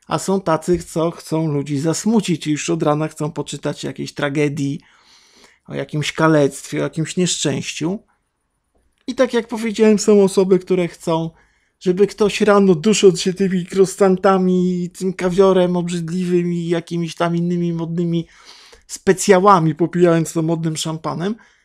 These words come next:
żeby przeczytał coś fajnego, żeby pooglądał sobie, jak pieski są pełne energii, jak biegają, jak się cieszą, e, jakieś piękne rzeczy, tak? Że na przykład, e, Johnny Depp wygrał w sądzie z panią Amber, ta, która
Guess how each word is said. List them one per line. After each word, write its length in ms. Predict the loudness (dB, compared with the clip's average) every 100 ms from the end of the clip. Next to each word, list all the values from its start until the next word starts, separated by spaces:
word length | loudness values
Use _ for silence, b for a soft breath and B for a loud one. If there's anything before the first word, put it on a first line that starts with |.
| b b
żeby 260 | -8 -6 -4
przeczytał 520 | -4 -4 -4 -4 -4
coś 340 | -4 -6 -8 b b
fajnego, 580 | -4 -2 0 0 0 -4
żeby 280 | -6 -10 -8
pooglądał 500 | -8 -6 -4 -4 -6
sobie, 300 | -6 -2 0
jak 240 | 0 -2 b b b b b -10
pieski 500 | 4 6 6 2 -8
są 220 | -8 -8 -6
pełne 380 | -4 -4 -4
energii, 440 | -4 -4 -4 -4 -4
jak 160 | -4
biegają, 580 | 0 0 2 2 2 -2
jak 160 | -6 -8
się 180 | -6 -4
cieszą, 600 | -2 -2 -2 -6 -8 -12 B B B B B B
e, 200 | -12 -10
jakieś 440 | -8 -6 -4 -6
piękne 460 | -4 -4 -4 -4 0
rzeczy, 380 | 0 0 -4 -10
tak? 440 | -8 -8 -12 _ _
Że 280 | -10 -2 0
na 140 | 0 -2
przykład, 840 | -2 -4 -2 0 0 -4 -16 -8
e, 200 | -6 -4 -2 0
Johnny 300 | 2 0 -2
Depp 360 | -2 -4 -4
wygrał 380 | -2 -2 0 -2
w 60 | -4
sądzie 360 | -6 -4 -6
z 80 | -8
panią 400 | -6 -6 -6 -10 -14 B B B B B B -2
Amber, 460 | 0 0 0 -2
ta, 240 | -4 -6 -6
która 640 | -10 -8 -6 -4 -6 -10